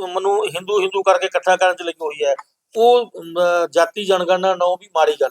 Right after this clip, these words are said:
ਹੈ। ਦੇਸ਼ ਨੂੰ ਧਰਮ ਦੇ ਆਧਾਰ ਤੇ, ਅ, ਵੰਡਣ ਦੀ ਕੋਸ਼ਿਸ਼ ਕੀਤੀ ਜਾ ਰਹੀ ਹੈ।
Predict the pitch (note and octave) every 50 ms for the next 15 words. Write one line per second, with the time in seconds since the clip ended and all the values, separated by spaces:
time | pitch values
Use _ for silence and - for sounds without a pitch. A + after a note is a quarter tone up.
0 | - A#2+ _ _ _ _ _ _ _ D3 F3 F#3 F3+ F#3 G3+ G#3 G#3 - G#3 F#3
1 | E3+ E3 E3 E3+ E3 F3+ F#3 F#3+ F#3+ F3+ E3 D3+ - - E3 D#3+ D#3 - _ _
2 | _ - - - - D3 D3+ C#3 E3+ F#3+ F#3+ G3+ G3 F#3+ G#3 G3+ - F#3 D#3 F#3+
3 | F#3 - - F#3+ - E3+ D#3 D3 D#3 D#3 D#3+ D#3+ D3+ D3+ C#3+